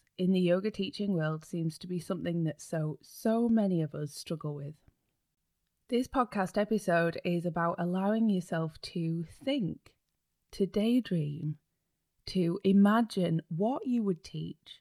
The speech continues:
and how you would teach if you had absolutely no fear, if you had absolutely no reservations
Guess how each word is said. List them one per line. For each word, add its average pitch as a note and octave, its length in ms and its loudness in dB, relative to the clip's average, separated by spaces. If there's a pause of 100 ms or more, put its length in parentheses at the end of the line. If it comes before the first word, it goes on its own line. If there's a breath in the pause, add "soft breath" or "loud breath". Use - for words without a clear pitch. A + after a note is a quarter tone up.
(220)
and G3 160 2
how B3+ 540 -2
you F3 240 0
would D#3 180 -6
teach - 600 -12 (420)
if F3+ 220 -2
you E3 160 -2
had D#3 260 -4 (120)
absolutely F3 1040 -2
no D#3 560 -2 (200)
fear, D3+ 380 -10 (800)
if G3+ 160 2
you G3+ 140 6
had F#3+ 200 2
absolutely F#3+ 840 2
no G#3+ 640 6
reservations F3 880 2